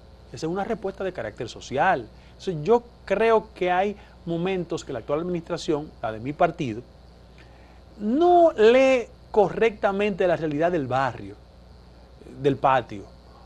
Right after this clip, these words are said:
porque no vienen de experiencia en esa dirección. Yo no estoy impugnando el origen patrimonial de nadie. Lo que estoy diciendo es que los modelos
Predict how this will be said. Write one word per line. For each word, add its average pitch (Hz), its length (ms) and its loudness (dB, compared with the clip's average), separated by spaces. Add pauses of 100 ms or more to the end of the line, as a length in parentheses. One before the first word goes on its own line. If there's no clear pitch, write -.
(120)
porque 214 280 2
no 269 140 0
vienen 269 300 2
de 208 100 2
experiencia 175 600 -2
en 151 80 -4
esa 156 140 -2
dirección. 131 280 -2
Yo 220 120 -2
no 311 80 0
estoy 311 240 0
impugnando 202 640 -2
el 170 80 2
origen 180 300 0
patrimonial 147 640 -6
de 143 100 -6
nadie. 117 340 -10 (760)
Lo 180 120 0
que 208 80 0
estoy 277 160 0
diciendo 262 420 0
es 247 80 2
que 226 160 0
los 185 140 0
modelos 214 800 2